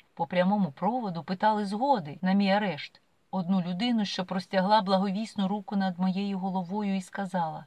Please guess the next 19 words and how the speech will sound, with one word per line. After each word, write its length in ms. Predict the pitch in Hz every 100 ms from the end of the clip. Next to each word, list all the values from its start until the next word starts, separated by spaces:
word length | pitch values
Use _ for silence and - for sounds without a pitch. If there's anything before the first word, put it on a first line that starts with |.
| _
«Сосюру 520 | - 180 - 196 220
не 160 | 220 226
трогать». 680 | - 180 170 165 170 - _ _ _
І 100 | 185 -
чорна 480 | - 196 185 170 156
рука, 380 | 147 143 202 240
що 220 | - 233
вже 160 | 202 214
добиралася 720 | 208 202 208 202 208 196 -
до 140 | 185
мого 220 | 190 185 190
серця, 680 | - 170 202 190 - 185 -
щоб 340 | - - 190 -
стиснути 680 | - - 190 190 190 185
його 240 | 180 180 185
смертельно 760 | - 175 180 _ 175 185 165
своїми 420 | 175 - 170 165 165
гострими 640 | 151 175 185 - 170 165
закривавленими 960 | - 175 170 165 165 170 160 160 160